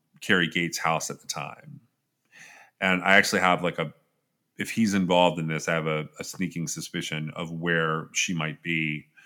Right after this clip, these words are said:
um, just sort of based off this, this next part. When the police come into Glenn Barker's apartment, they discovered wet,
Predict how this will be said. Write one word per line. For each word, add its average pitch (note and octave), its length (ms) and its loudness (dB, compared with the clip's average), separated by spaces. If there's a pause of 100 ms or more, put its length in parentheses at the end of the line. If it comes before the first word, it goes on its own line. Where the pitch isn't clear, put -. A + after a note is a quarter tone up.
(340)
um, D2+ 260 -8
just - 180 -8
sort F2+ 160 -2
of D2+ 80 -2
based E2+ 300 2
off D2+ 180 0 (140)
this, - 240 -6 (140)
this - 220 -8
next G2 280 0
part. D2+ 320 -6 (400)
When A2+ 120 4
the A#2+ 80 6
police D3 420 4
come D3 220 4
into G2+ 760 2 (680)
Glenn A2 280 4
Barker's F2 880 -2 (320)
apartment, E2+ 760 -2 (540)
they C3 220 8
discovered G#2+ 800 2
wet, B2+ 300 6